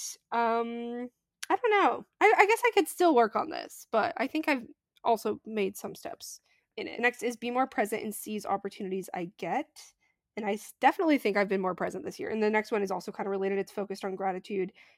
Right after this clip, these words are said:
and the present moment, not the past, because I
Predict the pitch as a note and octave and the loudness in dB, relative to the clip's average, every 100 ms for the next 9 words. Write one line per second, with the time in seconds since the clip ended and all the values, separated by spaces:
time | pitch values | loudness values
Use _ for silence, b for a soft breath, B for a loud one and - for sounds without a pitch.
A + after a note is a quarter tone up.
0 | b A#3+ A3+ A3 G#3 G#3+ G3 G#3 G#3+ A3 | b 0 0 0 0 0 0 -2 -2 0
1 | A3+ G3+ F#3+ G3 - - - - G#3+ G#3 | 0 -2 -4 -6 -6 -6 -6 -8 -12 -6
2 | G3 | -4